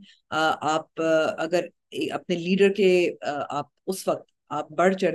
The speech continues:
کر ٹیلی ویژن پہ، اپنے سوشل میڈیا پر ان کی سپورٹ کر رہے تھے، تو یہ تین ہفتوں میں کیا ہوا جس کی بنیاد پر آپ، آپ اپنا ذہن آپ نے اپنا تبدیل کر لیا ہے؟ Um,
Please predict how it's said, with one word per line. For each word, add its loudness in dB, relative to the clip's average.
کر -2
ٹیلی 0
ویژن 0
پہ، 0
اپنے -6
سوشل -10
میڈیا -2
پر -4
ان -8
کی -20
سپورٹ -2
کر -2
رہے -4
تھے، -2
تو 2
یہ 2
تین 4
ہفتوں 0
میں -2
کیا 4
ہوا 2
جس -10
کی -6
بنیاد -4
پر -2
آپ، -2
آپ -10
اپنا -10
ذہن -6
آپ -6
نے -4
اپنا -6
تبدیل 0
کر -6
لیا -2
ہے؟ -8
Um, 0